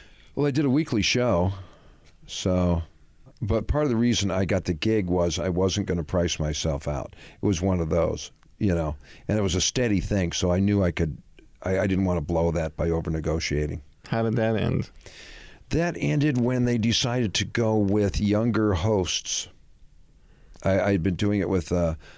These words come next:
Speaker 1: a woman named Cynthia Fox, who was also a D J in L A, and, and, uh, uh, then they started to go to, uh, uh,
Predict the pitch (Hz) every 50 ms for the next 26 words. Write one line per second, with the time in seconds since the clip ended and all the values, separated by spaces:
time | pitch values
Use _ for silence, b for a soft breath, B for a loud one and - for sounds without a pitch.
0 | B B - 95 98 104 104 107 104 101 98 95 90 - - - 113 - 107 95
1 | 90 80 - 104 107 104 95 87 85 - - - - 101 92 87 87 78 78 95
2 | 90 98 98 - 98 87 85 76 - 90 92 85 - - 82 76 78 80 78 b
3 | b b b b b b _ - 95 95 92 87 90 90 87 90 101 110 117 113
4 | 101 92 - - 101 98 92 95 87 - 101 92 90 87 85 78 B B B B
5 | B B B B B B - - 113 104 98 101 110 117 98 95 120 120 120 120
6 | 120 107 - - 127 127 113 104 101 - 120 113 110 104 - - - 117 110 104
7 | 92 90 - - 95 98 95 87 - - - -